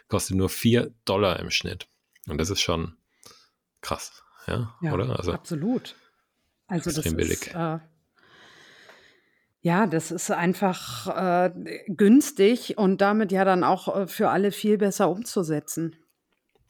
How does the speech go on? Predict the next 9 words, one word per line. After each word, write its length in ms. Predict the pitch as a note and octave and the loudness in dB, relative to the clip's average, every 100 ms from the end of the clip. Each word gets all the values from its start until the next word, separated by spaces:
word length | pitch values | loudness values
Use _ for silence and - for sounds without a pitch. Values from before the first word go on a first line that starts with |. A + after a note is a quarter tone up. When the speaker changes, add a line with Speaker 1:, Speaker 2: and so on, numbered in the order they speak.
| _ _ _ _ _ - - | _ _ _ _ _ -20 -18
Speaker 1:
Genau, 340 | - F2+ G2+ D2+ | -4 0 2 0
also 220 | D#2+ E2+ | 0 0
ich 100 | D#2+ | 0
weiß 180 | F2 - | -2 -2
nicht, 120 | - | -2
ob 60 | F#2+ | -2
das 160 | E2+ | -2
überall 400 | - G2 F#2+ F2 | 0 0 2 0
geht, 560 | D#2+ F#2 C#3 - - | 2 4 4 0 -12